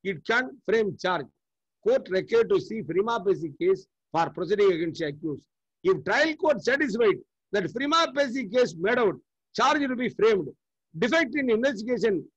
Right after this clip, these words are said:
itself cannot be ground for discharge. While passing order of discharge, fact that accused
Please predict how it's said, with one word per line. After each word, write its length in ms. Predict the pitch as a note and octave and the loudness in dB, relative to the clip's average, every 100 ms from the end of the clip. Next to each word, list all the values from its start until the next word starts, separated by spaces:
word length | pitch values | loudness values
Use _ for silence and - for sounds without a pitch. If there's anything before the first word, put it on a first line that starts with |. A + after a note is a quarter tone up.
| _ - | _ -6
itself 420 | A3 E3 D4 D4+ E3 | -4 0 0 0 -2
cannot 360 | G#3+ C#4 D#4 D4 | -2 0 0 -2
be 80 | A3+ | -2
ground 320 | G#3+ B3+ F3 | 0 -2 -2
for 140 | A3 | -2
discharge. 500 | F#3+ E3 D3 G#3 F#3 A#2+ _ _ _ _ - | 0 -2 0 -2 -2 -6 _ _ _ _ 0
While 240 | C4+ B3 D#3 | 0 0 -2
passing 480 | G#3+ D4 A#3 D4 D4+ - | 0 2 0 -6 -8 -2
order 300 | G3 A#3+ A#3+ | 0 2 0
of 180 | G#3 E3 | 0 -2
discharge, 460 | D#3 E3+ F#3+ G#3 F3 _ _ - | -4 -2 -2 -2 -6 _ _ -2
fact 240 | C#4 C#4 | 0 0
that 120 | B3+ A#3+ | -2 0
accused 460 | G3+ - D4+ D4 - | 0 -2 -6 -6 -10